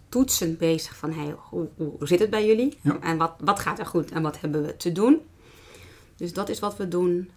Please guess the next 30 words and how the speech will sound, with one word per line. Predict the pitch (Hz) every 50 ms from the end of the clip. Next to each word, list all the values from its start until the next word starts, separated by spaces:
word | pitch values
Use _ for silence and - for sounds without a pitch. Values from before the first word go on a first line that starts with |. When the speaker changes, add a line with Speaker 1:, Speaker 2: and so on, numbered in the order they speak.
| _ _ _
Speaker 1:
Eh, | - 190 175 165 160
we | 175 180
starten | - - - 285 302 320 320 - -
eigenlijk | - 185 180 - 175 175 170 165
al | 165 165
gelijk | 165 - 175 180 180 185 180 170
bij | 170 165 165
iedereen | - 190 175 180 175 180 170
die | 165 160
bij | 143 170 160 165
ons | 165 160 156
binnenkomt | 185 214 220 214 - - - 175 - 214 - - -
met | 180 -
een, | 185 180 175 185
en | 185 175 175
met | 175
een | 180 180 175 175
Hi | 175 175
Welkom | 175 190 208 220 220 202
programma | 175 - 180 185 - - 170 165 165 156 151 - - - - - - - - -
waar | - - - -
allerlei | - 190 185 175 165 - - - -
pijlers | 233 220 226 226 190 170 165
van | - - 165 160 160
werkgeluk | 175 190 202 196 - 165 160 160 151 -
in | 151 175 170
verwerkt | 175 160 170 180 202 214 208 -
zitten. | - 156 147 - - 156 147 - -
En | - 165 160
ook | - 165 170 170 170 - -